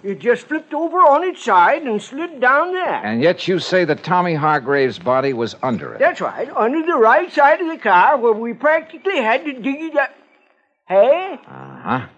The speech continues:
Speaker 2: Can you tell me how he could have fallen under that side of the car,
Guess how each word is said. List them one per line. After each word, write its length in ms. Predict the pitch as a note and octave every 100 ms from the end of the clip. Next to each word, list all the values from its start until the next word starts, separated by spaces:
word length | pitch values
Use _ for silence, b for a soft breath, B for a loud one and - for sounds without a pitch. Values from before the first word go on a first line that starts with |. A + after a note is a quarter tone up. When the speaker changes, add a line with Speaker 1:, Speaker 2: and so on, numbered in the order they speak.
| _ _ _ _ _ _ _ _ - -
Speaker 2:
Can 100 | E3
you 140 | A#3+
tell 340 | F3+ G#3 G3
me 220 | E3+ E3+ E3
how 300 | C#3 D3+ D3
he 120 | C3+
could 140 | A#2+
have 100 | G2+
fallen 460 | - C#3 C#3 C3 A#2
under 340 | B2 C3 C3+ B2
that 200 | A#2 -
side 300 | - B2 A2+
of 100 | F2+
the 80 |
car, 680 | F#2 - A2+ G#2 G#2 A2 F2